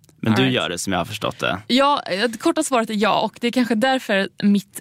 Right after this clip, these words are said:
Speaker 2: Instagram-flöde den senaste tiden har fyllts med inlägg om träning, eh, videor, mm, på människor som lagar nyttiga pannkakor, protein, fika och, ja, massa s-, på liksom det spåret. Och det är inte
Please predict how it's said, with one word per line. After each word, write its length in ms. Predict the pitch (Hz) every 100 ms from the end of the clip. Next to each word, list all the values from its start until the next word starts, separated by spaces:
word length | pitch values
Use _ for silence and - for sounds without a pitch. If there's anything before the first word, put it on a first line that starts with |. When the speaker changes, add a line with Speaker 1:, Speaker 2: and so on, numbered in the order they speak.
| -
Speaker 2:
Instagram-flöde 1160 | 240 226 208 - 208 208 202 - 262 262 226 185
den 140 | 180
senaste 400 | - 190 185 -
tiden 220 | 190 180
har 80 | 185
fyllts 760 | - - - 294 226 214 - -
med 240 | 180 180
inlägg 420 | - 185 175 -
om 140 | 190 190
träning, 880 | - 247 247 240 247 240 240 240 - - - -
eh, 200 | - 180
videor, 640 | 185 254 240 233 220 220 -
mm, 360 | 208 208 -
på 280 | 202 202 -
människor 440 | 208 202 202 202 196
som 240 | 196 185
lagar 280 | 190 190 190
nyttiga 680 | 196 - 202 185 190 50 -
pannkakor, 920 | - 220 202 208 202 196 196 190 185 -
protein, 920 | 226 220 214 202 196 190 185 185 180
fika 560 | - 220 202 - 185
och, 100 | 185 -
ja, 140 | 190
massa 440 | 202 226 - -
s-, 280 | 196 - - -
på 260 | 190 185
liksom 260 | 151 180 180
det 260 | 185 170 -
spåret. 600 | - 226 - - - - - - - -
Och 260 | 240 - -
det 220 | 190 202
är 60 | 247
inte 180 | 254